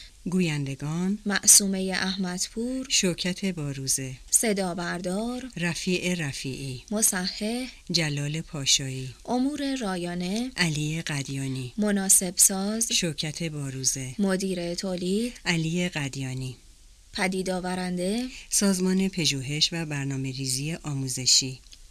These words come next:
Speaker 2: مدیریت برنامه‌ریزی درسی و تألیف:
Speaker 1: دفتر تألیف کتاب‌های درسی عمومی و متوسطهٔ نظری.
Speaker 2: شناسهٔ افزودهٔ برنامه‌ریزی و تألیف:
Speaker 1: محمود اوحدی.
Speaker 2: مریم خسرویانی.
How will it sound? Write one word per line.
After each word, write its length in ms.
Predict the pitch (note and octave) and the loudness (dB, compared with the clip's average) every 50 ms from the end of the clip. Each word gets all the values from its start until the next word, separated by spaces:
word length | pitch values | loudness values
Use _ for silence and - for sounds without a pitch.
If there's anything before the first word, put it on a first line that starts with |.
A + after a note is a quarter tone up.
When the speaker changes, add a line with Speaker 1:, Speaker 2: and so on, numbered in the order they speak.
| - A#3 | -4 0
Speaker 2:
مدیریت 720 | A3+ B3+ B3+ C4+ B3+ A#3+ C4+ C#4 D4 D4+ - D#4 D4 C#4 C4+ | 0 2 2 2 0 0 0 -2 -2 -2 -2 -2 -2 -2 -2
برنامه‌ریزی 880 | B3+ A3 G#3+ G#3 G3 G3 F#3+ F#3+ F#3+ F#3+ F#3 F#3+ F#3+ F#3+ - G3+ G3+ G3 | 0 0 0 2 2 0 0 0 0 0 0 2 2 2 2 2 2 0
درسی 500 | G3 G3 F#3 F#3 F#3 F#3+ - - G3+ F#3+ | -2 -2 -4 0 2 4 4 4 4 2
و 180 | F#3 F#3 F#3 F#3+ | 0 0 -2 -2
تألیف: 720 | - - F#3 - - F#3+ F#3+ F#3+ G3+ A3 A#3 B3+ - - - - - - - | -4 -4 -6 -6 -4 -4 -2 0 0 0 -2 -4 -8 -10 -14 -16 -12 -4 -2
Speaker 1:
دفتر 380 | F#3 F3 - - F3 E3+ F3 | -2 0 0 0 0 0 0
تألیف 420 | F3 - E3 D3 C#3 C3+ C3+ - D3+ | -2 -2 -4 -4 -4 -4 -4 -6 -6
کتاب‌های 640 | C#3 - D3+ C#3 D3 C#3 C3 - - C#3 C#3 C#3 C3 | -6 -6 -6 -6 -6 -8 -8 -6 -8 -6 -6 -6 -6
درسی 420 | - C3+ C3+ C3 - - C#3+ C#3 | -6 -6 -2 -2 0 0 0 -2
عمومی 580 | C3+ - D#3 D3 C#3+ C3+ C3+ C3+ C3+ C#3+ D3+ E3 | -4 -4 -4 -4 -2 -2 -2 -2 -2 -2 -2 -2
و 160 | F3 E3+ F3 | -2 -2 -2
متوسطهٔ 840 | E3+ D#3 - D#3 C#3 C3 C3+ B2+ - - D3 - - C#3 C#3 C#3+ D3+ | -2 -4 -4 -6 -6 -6 -4 -4 -4 -4 -6 -6 -6 -6 -6 -4 -4
نظری. 600 | D#3 D3 C3+ C3 - C3 B2+ B2 B2+ B2+ B2+ A#2+ - - - - - - | -2 -2 -2 -2 -2 -4 -4 -4 -6 -6 -8 -10 -12 -18 -20 -18 2 4
Speaker 2:
شناسهٔ 680 | - - B3 A#3 A#3+ A#3+ A#3+ - - C4+ C4+ C4+ C4 A#3+ | 6 6 6 6 4 4 4 4 4 2 0 0 0 0
افزودهٔ 760 | - - G3+ G3+ G3+ - - G3 F#3+ F#3+ G3 G3 G3+ G#3 G#3 G3+ | 2 2 2 2 2 2 2 2 2 0 0 0 0 0 0 0
برنامه‌ریزی 880 | F#3+ F#3 F#3 F3+ F#3 F#3 F3+ F#3 F#3 F#3 F#3 F#3 F#3 - G3+ G3+ G3 | 0 0 0 0 0 0 0 0 0 0 2 2 2 2 4 2 2
و 220 | G3 F#3+ F#3+ F#3+ F#3+ | 0 0 0 -2 -2
تألیف: 680 | - G#3 - - - F#3+ G3 G3 G#3+ A3+ B3 B3+ - - - - - - - - | -2 -4 -4 -4 0 0 2 2 2 2 0 -2 -6 -10 -14 -16 -18 -10 -2 2
Speaker 1:
محمود 500 | F3+ F3+ F3+ D#3 D#3 F#3 F3+ F3+ F3 F#3 | 2 2 2 2 2 2 2 2 2 2
اوحدی. 1000 | F#3 F3+ - F3 E3 C#3+ C3 A2 C#3 C3+ C3+ - C#3 C#3+ C#3+ D3+ D#3+ E3+ F3+ F3+ - - | 0 0 0 -2 -4 -4 -4 -2 -2 -4 -2 -2 -2 -2 -2 -2 -2 -2 -4 -6 -4 0
Speaker 2:
مریم 680 | G3+ G#3 G3+ F#3+ F#3+ F#3+ G3 F#3 F#3 F#3+ F#3+ F#3+ F#3+ G3+ | 2 4 4 4 2 0 0 0 0 0 0 -2 -2 -4
خسرویانی. 1120 | - G#3 G3 G3 - - F#3+ F3+ F3+ F#3 F#3 F3+ F3+ F3 F3+ F3+ F#3 G3+ A3 A#3 A#3+ B3 | -4 2 6 6 6 6 4 0 -2 -2 -2 -2 -2 -2 0 0 2 2 2 0 0 -2